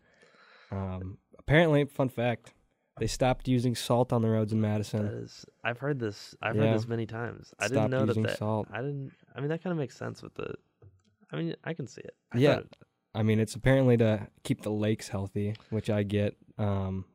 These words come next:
Speaker 1: but at least put some sand down out there, guys.
Speaker 2: <laughs>
Speaker 1: I mean, please.
Speaker 2: <laughs>
Speaker 1: It's, walking to classes is like a slip and slide,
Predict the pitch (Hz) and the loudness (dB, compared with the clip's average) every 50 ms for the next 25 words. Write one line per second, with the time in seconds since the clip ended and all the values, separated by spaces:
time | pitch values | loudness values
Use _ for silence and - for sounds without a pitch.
0 | _ _ 110 104 95 - - - 131 147 226 220 - - - 160 135 - - 180 | _ _ -2 -2 -2 -4 -4 -6 -4 -2 -2 -2 -4 2 2 2 2 2 -2 -4
1 | 156 - - - 107 104 104 101 98 95 95 95 92 90 90 - 92 92 95 95 | -4 -4 -4 -4 -2 -2 -2 -4 -4 -6 -6 -6 -8 -8 -8 -8 -8 -8 -6 -6
2 | 92 90 80 76 95 110 - - - - - _ _ - - 135 120 - 160 160 | -6 -6 -8 -8 -10 -14 -16 -18 -20 -20 -20 _ _ -10 -10 -10 -6 -4 -4 -4
3 | 139 - 131 123 120 123 120 120 - 113 107 101 101 98 95 - - - 131 123 | -2 -4 -6 -6 -8 -8 -12 -8 -4 -2 0 0 0 0 -2 -6 -2 4 6 6
4 | 110 98 95 92 - 117 110 127 131 123 117 - - - - - - 151 139 147 | 6 6 4 0 -4 -6 -6 0 0 0 0 0 -2 -8 -12 -10 -6 2 4 4
5 | 147 143 - 135 123 113 - - - 107 110 110 113 - - 107 101 101 98 95 | 4 6 4 2 2 2 0 0 0 0 2 2 0 0 0 -2 -2 -2 -2 -2
6 | 104 98 92 - - - - 123 117 - - 107 98 - - 107 101 98 98 98 | -4 -4 -6 -8 -12 -6 -2 -2 -2 0 -2 -4 -4 -2 -2 -2 -2 -2 -2 -4
7 | 101 | -6